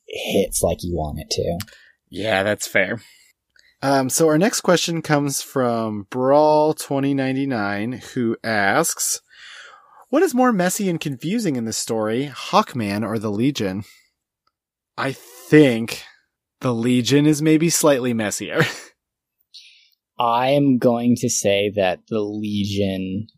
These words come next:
Speaker 1: is definitely messier, and it's mostly messier because it doesn't take place in the pages of this event book, yet it has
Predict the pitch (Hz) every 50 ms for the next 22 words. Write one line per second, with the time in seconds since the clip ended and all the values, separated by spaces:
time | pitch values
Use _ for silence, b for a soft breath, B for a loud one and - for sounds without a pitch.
0 | _ _ _ _ - 113 110 113 110 107 104 101 98 95 90 - 107 98 98 98
1 | - 123 117 113 107 120 123 123 120 113 104 101 95 87 95 - - 107 92 87
2 | 85 82 - - 113 107 101 95 - _ - 110 - - - 117 110 110 113 117
3 | 123 - - - 131 131 131 127 120 113 110 107 104 - - 107 95 90 85 82
4 | 80 - _ _ _ _ _ _ _ _ - 127 107 - 117 107 98 101 90 85
5 | 98 - 101 95 98 104 120 120 - - _ _ _ _ _ _ - - - 123
6 | 120 - - - - - - 117 104 110 123 143 139 - - - - - _ _
7 | _ _ _ _ _ _ _ - 127 123 120 120 117 117 - - - - 147 147
8 | 139 120 117 110 110 107 104 - - _ - 107 107 98 95 104 - - - 104
9 | 90 90 107 131 175 - - - - - 90 82 80 - - - - - _ _
10 | _ _ _ _ _ _ _ _ - 117 113 123 127 123 113 113 110 - _ _
11 | - 123 120 - - - - 120 123 120 120 117 113 113 107 104 104 - - -